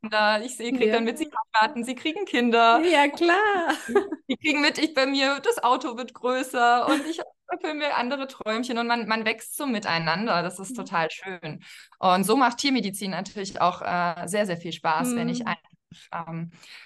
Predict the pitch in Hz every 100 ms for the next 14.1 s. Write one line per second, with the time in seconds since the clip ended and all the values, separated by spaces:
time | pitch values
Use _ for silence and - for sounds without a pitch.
0 | _ 208 202 196 196 190 190 - 190 190
1 | 196 208 247 233 226 208 196 - _ 226
2 | 233 196 175 185 226 220 190 170 160 165
3 | - 160 156 165 175 220 190 196 202 196
4 | 196 202 214 202 214 - 349 440 190 165
5 | 147 - - - 214 214 190 202 - _
6 | - - - - 190 214 226 208 175 214
7 | 294 - 240 247 240 262 214 220 226 240
8 | - 240 285 226 202 196 233 285 - 240
9 | - - 240 285 285 - 254 453 285 277
10 | 285 262 247 - 311 214 339 453 330 196
11 | 240 254 - - - 294 - 240 208 -
12 | - - 294 269 220 196 214 208 - 311
13 | 185 180 202 202 - 196 175 180 175 165